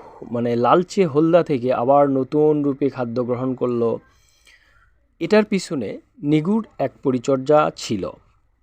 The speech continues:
দীর্ঘ অভিজ্ঞতাকে কাজে লাগিয়ে এখানে আমরা যে কাজটি করলাম,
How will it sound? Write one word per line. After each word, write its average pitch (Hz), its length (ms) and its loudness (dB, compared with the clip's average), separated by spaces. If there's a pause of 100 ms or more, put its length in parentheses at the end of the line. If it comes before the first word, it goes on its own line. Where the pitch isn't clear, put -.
(760)
দীর্ঘ 151 360 2 (160)
অভিজ্ঞতাকে 175 680 0
কাজে 127 320 2
লাগিয়ে 104 420 0 (100)
এখানে 139 300 -4
আমরা 110 280 -6
যে 127 140 -2
কাজটি - 340 -8
করলাম, 87 380 -10